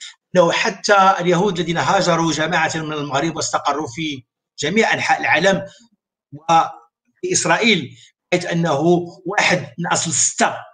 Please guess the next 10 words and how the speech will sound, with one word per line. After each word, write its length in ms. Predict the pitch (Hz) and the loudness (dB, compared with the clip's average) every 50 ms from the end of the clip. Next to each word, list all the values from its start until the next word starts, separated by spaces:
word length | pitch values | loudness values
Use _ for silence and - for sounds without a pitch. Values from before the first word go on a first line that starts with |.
| _ _ _ - 117 | _ _ _ -16 -6
إسرائيلي 640 | - 156 156 156 160 160 151 170 165 147 - - - - - - _ _ _ _ _ - | 0 0 0 2 2 2 4 4 2 2 -2 -10 -16 -20 -20 -20 _ _ _ _ _ 2
ومن 420 | 180 180 175 180 180 175 170 165 | 4 4 4 4 2 0 -4 -4
أصول 600 | 170 170 170 - - 196 190 190 185 170 160 160 - | -4 -4 -6 -4 -4 -2 -2 -2 -2 -2 -2 -4 -6
مغربية، 720 | 160 127 113 123 127 139 139 160 185 240 262 - - - - - - - - - | -4 -2 -2 0 0 -2 -2 0 0 0 0 0 -4 -12 -20 -20 -18 -18 -14 -6
هؤلاء 540 | - 170 202 - - 202 190 196 185 - 175 | 0 2 2 2 2 2 0 0 0 0 -2
الناس 420 | 165 160 160 160 180 196 - - | -4 -2 -2 -2 -2 -2 -2 -2
على 160 | 165 165 165 160 | -2 -2 0 0
عكس 580 | 151 151 156 - - - - - - - _ _ _ _ _ _ _ | 0 0 0 2 2 2 2 0 -4 -8 _ _ _ _ _ _ _
اليهود 440 | 160 143 - 151 151 175 208 190 170 | -12 -4 0 0 2 2 0 0 -2
الأشكناز 840 | 175 - 123 117 - - - 143 131 127 135 165 175 170 - - | -4 -6 -2 -2 -2 -4 -2 -2 0 0 0 0 -2 -6 -10 -14